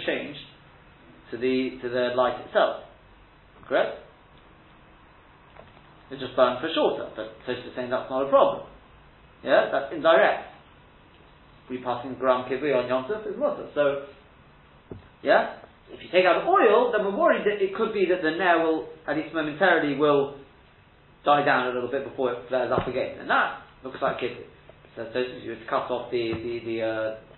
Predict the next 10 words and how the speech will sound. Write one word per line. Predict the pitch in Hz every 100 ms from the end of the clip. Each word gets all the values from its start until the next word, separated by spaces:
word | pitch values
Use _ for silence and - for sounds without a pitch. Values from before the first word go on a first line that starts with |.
| - -
lower | 190 165 147 110
half | 120 117
of | 120 -
the, | 120 117 120 - - - - - - - - _ - - - - - -
so | 143
it | 135 131 -
says | 220 214
the | 190
Biur |
Halacha, | 147 143 226 - - -